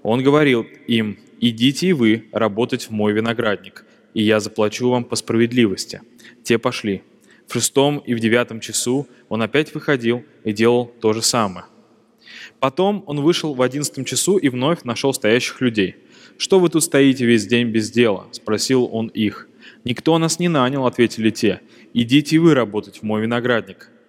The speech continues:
говорит им хозяин. Когда наступил вечер, хозяин сказал своему управляющему: "Позови всех работников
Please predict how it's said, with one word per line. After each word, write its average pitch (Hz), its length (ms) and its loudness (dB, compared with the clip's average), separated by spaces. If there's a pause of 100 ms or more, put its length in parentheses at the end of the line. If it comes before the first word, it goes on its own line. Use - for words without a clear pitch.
говорит 104 340 -2
им 101 100 -8
хозяин. 98 460 -4 (460)
Когда 113 260 2
наступил 113 420 0
вечер, 117 400 0 (260)
хозяин 131 300 0
сказал 139 300 0
своему 127 320 -4
управляющему: 110 720 -2 (300)
"Позови 127 360 2
всех 147 240 0
работников 135 600 -2